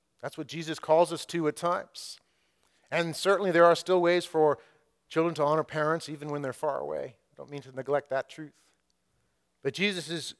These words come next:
teaching us that the priority of the ultimate family is higher than our biological family. And we're to love the Lord more and to release our children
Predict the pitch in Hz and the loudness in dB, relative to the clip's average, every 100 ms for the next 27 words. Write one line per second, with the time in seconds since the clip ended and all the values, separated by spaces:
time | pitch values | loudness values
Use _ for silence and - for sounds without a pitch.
0 | - 208 202 208 185 180 160 - 147 - | -8 -6 -4 -2 2 2 2 -2 -4 -4
1 | 143 - 147 165 196 190 165 175 160 151 | -6 0 6 8 8 6 6 6 6 6
2 | 151 180 180 175 - 170 175 156 139 139 | 6 6 2 -8 -4 -2 0 -2 -2 0
3 | 160 185 156 143 120 _ _ - 143 147 | 2 2 0 -4 -8 _ _ 0 4 4
4 | - - - 151 160 160 170 160 165 - | 2 -4 2 6 10 10 8 4 -2 0
5 | 175 151 123 - _ _ _ _ _ _ | -2 -2 -8 -20 _ _ _ _ _ _
6 | _ _ _ _ _ _ _ 135 156 156 | _ _ _ _ _ _ _ -2 0 2
7 | 156 156 180 190 143 - _ _ _ _ | 4 8 10 8 6 -12 _ _ _ _
8 | _ _ _ _ 143 139 185 196 165 190 | _ _ _ _ -2 6 8 8 6 6
9 | 196 160 143 147 143 143 170 196 196 170 | 8 8 6 0 -2 0 0 0 4 2
10 | - 180 190 175 143 | 2 2 2 0 -8